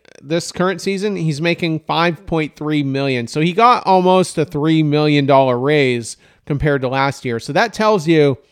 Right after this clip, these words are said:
he'll probably make eight to ten million this year, somewhere in that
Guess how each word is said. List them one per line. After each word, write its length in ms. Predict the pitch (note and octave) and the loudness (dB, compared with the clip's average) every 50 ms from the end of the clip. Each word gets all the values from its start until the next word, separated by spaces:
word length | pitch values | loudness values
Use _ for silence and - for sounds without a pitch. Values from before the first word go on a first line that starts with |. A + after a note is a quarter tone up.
| _ _ _ _ _ _ _ _ _ _ _ - | _ _ _ _ _ _ _ _ _ _ _ 2
he'll 200 | - G3 A3 G#3+ | 4 4 4 4
probably 800 | A3 - - - F#3 F3+ G3 G3+ F3+ F#3+ F3 D#3+ F3 F3 D#3+ | 2 -2 -8 -2 2 2 4 4 2 2 0 0 0 0 2
make 560 | D3+ D3+ D#3+ E3 E3 E3 E3 C3+ - - _ _ - | 2 2 2 2 2 0 0 -4 -6 -14 _ _ -4
eight 240 | D#3 D#3+ E3 D#3 - | -2 0 0 -2 -4
to 100 | - C#3+ | -8 -8
ten 300 | - - D3+ C#3+ C3+ B2+ | -4 -2 -2 -2 -2 -2
million 340 | B2+ B2+ A#2 A#2 A2+ G#2+ G#2+ | -2 -4 -4 -4 -6 -6 -8
this 240 | G#2+ G#2 - - - | -10 -10 -12 -10 -10
year, 300 | G#2+ G#2 F#2+ G2 G2 - | -8 -8 -8 -10 -12 -14
somewhere 520 | - - - D3 C#3+ D3+ D#3 D3+ D3 C#3+ C#3 | -12 -8 -6 -4 -2 -2 0 0 0 0 0
in 80 | C3 | 0
that 340 | C3 C3 C3 B2+ B2+ - _ | 0 0 0 0 -2 -4 _